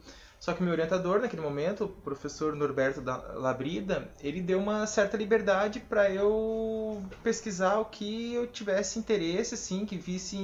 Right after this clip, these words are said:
importância. Na verdade, o, o que eu decidi antes não foi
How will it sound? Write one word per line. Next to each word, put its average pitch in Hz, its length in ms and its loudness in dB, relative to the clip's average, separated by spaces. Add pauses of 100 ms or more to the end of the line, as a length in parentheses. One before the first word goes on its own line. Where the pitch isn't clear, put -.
(260)
importância. 185 720 -2 (1400)
Na 226 140 4
verdade, 240 840 6
o, 226 920 0 (300)
o 196 120 -2 (200)
que 247 200 -2
eu 302 140 4
decidi 202 680 -2
antes 226 440 0
não 220 260 2
foi 208 520 0